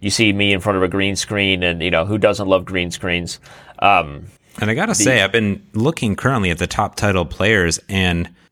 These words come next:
Speaker 2: Nakamura top on chess dot com for both Blitz and Bullet.
Speaker 1: Yeah, that's usually where he is. The
Speaker 2: Yeah.
Speaker 1: only times that someone gets him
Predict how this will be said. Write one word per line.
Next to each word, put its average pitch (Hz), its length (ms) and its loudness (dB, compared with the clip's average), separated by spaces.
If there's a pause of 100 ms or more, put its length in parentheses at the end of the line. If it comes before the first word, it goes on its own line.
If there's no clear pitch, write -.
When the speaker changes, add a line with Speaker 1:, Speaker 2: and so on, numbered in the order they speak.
(180)
Speaker 2:
Nakamura 110 960 2 (180)
top 151 540 0
on 98 160 2
chess 120 240 0
dot 90 220 0
com 113 200 2
for 98 120 2
both 98 280 0
Blitz 107 280 0
and 101 360 0
Bullet. 90 400 0 (360)
Speaker 1:
Yeah, 104 180 -2
that's 160 240 0
usually 214 320 2
where 143 180 4
he 120 180 4
is. 87 220 2
The 101 200 -6
Speaker 2:
Yeah. 139 140 4
Speaker 1:
only 240 180 0
times 170 440 -2
that 123 160 -2
someone 135 340 -2
gets 113 300 0
him 110 400 -4